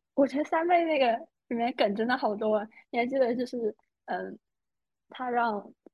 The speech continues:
她同事，让她闺蜜就是放男朋友两个小时的鸽子。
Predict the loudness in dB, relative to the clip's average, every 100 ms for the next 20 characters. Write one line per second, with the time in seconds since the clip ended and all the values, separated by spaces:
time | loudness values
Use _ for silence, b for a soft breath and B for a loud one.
0 | -12 -6 -4 -4 -6 -6 -4 -4 -4 -6
1 | -2 0 0 0 -2 -4 -4 -6 -6 _
2 | _ _ _ _ _ _ -20 -6 -2 -2
3 | -4 -12 -6 -4 -2 -2 -2 -2 -2 -2
4 | -4 -4 -4 -4 -4 -4 -6 -12